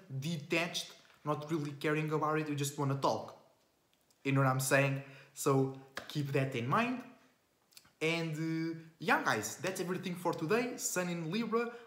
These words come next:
I hope you guys enjoyed the video. I hope you guys will leave a like and subscribe. And if you want to know more things about your sun sign in Libra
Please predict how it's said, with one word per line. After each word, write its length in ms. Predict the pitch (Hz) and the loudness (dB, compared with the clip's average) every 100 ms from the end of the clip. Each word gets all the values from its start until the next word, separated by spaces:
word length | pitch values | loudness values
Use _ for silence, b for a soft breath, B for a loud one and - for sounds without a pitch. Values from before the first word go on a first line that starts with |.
| B | B
I 60 | 127 | -6
hope 120 | 131 | -2
you 100 | 135 | 0
guys 200 | 131 135 | 0 0
enjoyed 320 | 127 120 107 | -2 -2 -2
the 80 | 101 | -4
video. 600 | 98 175 208 214 233 233 B B B B | -6 -4 -2 0 0 -2 B B B B
I 60 | 123 | -6
hope 180 | 123 | -4
you 120 | 131 127 | -2 0
guys 240 | 135 123 | 0 0
will 80 | 127 | -4
leave 160 | 123 123 | -4 -4
a 40 | |
like 380 | 123 120 113 - | -2 0 -2 -6
and 140 | 123 | -8
subscribe. 520 | 113 107 - 226 247 240 - B | -6 -6 -4 -4 -4 -6 -10 B
And 120 | 269 269 | -4 -4
if 140 | 262 | -2
you 60 | 226 | -2
want 100 | 208 | -2
to 80 | 196 | 0
know 220 | 180 180 | 0 2
more 580 | 147 143 160 185 190 190 - | 2 2 2 0 0 -2 -2
things 420 | - 196 180 170 - | -2 -2 -2 -4 -6
about 400 | 123 120 113 - | -4 -2 -2 -2
your 200 | 123 147 | 0 0
sun 300 | 143 156 147 | 0 -2 -4
sign 300 | 139 156 151 | -2 -2 0
in 200 | 147 147 | -2 -4
Libra 320 | 147 143 156 | -4 -2 -2